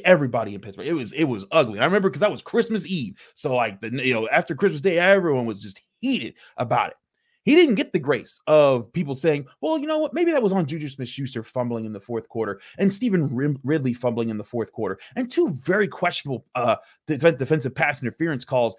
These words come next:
that gave the, the Saints, uh, fourteen points in that, in that game." He didn't get those,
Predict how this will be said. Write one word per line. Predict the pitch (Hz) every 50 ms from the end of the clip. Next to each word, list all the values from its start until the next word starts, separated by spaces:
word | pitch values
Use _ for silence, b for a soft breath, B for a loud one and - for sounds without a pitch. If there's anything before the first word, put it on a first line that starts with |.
| b b -
that | 120 - - _ _ _ 90 -
gave | - 156 165 190 175 143 117
the, | 127 120 123 -
the | 123 120
Saints, | - - 143 127 127 - - - _ - - 123
uh, | 117 110
fourteen | 104 - - 147 139 - - 131 127 113
points | - - 151 160 143 -
in | 120 117
that, | 110 - -
in | 117 120 113
that | 113 107 101 -
game." | - 110 104 101 98 b b b b b b _ _ _ _ _ -
He | 160 220 294
didn't | 320 285 262
get | 226 269 262 -
those, | 180 139 117